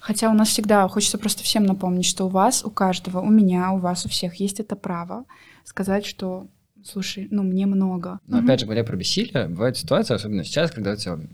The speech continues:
Speaker 2: постоянно меняется социальное окружение, у тебя на определенные эмоции, на определенные ощущения, которые ты хочешь просто. Не все эмоции можно проработать там с кем-то,
Speaker 1: Мгм.
Speaker 2: из профессионалов, с собой. Иногда нужно это проработать с людьми.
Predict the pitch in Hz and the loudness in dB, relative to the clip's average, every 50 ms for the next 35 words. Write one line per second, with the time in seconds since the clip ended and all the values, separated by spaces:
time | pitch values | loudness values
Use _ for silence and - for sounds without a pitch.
0 | - - - - - 107 98 92 95 101 107 104 92 85 78 78 - - - - | -18 -16 -14 -10 -6 -6 -4 -4 -2 -2 -2 -2 -2 -4 -6 -6 -10 -12 -14 -12
1 | - 82 85 80 82 - - 107 117 156 220 269 233 160 120 107 107 - - 120 | -10 -10 -8 -8 -10 -12 -10 -6 -4 -4 -2 -2 -2 -2 -2 -4 -8 -6 -2 -2
2 | 143 135 - - - 98 95 - 98 95 110 104 95 90 85 85 98 139 196 254 | -2 -2 -2 -4 -6 -8 -8 -8 -8 -6 -4 -4 -2 -4 -4 -4 -2 -4 -4 -4
3 | - - - 95 85 - - 104 104 98 90 - - - - 101 90 69 - - | -6 -8 -8 -8 -8 -6 -6 -4 -4 -4 -4 -6 -6 -4 -4 -4 -4 -4 -8 -10
4 | - - - - - 80 - - - - 82 78 - - - - - - - - | -14 -14 -14 -10 -8 -8 -8 -8 -10 -10 -10 -12 -12 -14 -14 -14 -14 -14 -10 -8
5 | - 127 117 - 117 113 156 185 - 123 113 120 117 117 110 107 110 92 98 95 | -6 -4 -2 -2 0 0 0 0 0 0 0 0 0 -2 -4 -6 -6 -6 -4 -4
6 | 110 107 - - - 76 90 113 - - 170 170 160 160 - - - 269 285 302 | -4 -4 -6 -8 -10 -10 -10 -8 -8 -6 -6 -4 -2 2 4 6 8 8 8 6
7 | - - - - - - - _ _ - 117 - - - 117 110 - - 110 104 | 4 -2 -10 -16 -20 -20 -20 _ _ -4 -2 -2 -2 -2 -2 -2 -2 0 0 2
8 | 101 90 95 101 98 - - - _ _ _ - - - - 92 95 117 147 175 | 2 0 0 -2 -4 -8 -14 -20 _ _ _ -8 -6 -4 -4 -2 -2 0 2 2
9 | 185 175 143 117 113 113 120 147 156 151 135 127 113 117 110 101 - - 120 120 | 2 0 0 0 0 0 0 0 -2 -2 -4 -4 -2 -2 -2 -4 -4 -2 -2 0
10 | 139 202 185 - - 117 98 110 139 185 220 - | 0 0 -2 -2 -2 -2 -2 0 -2 -2 -2 -4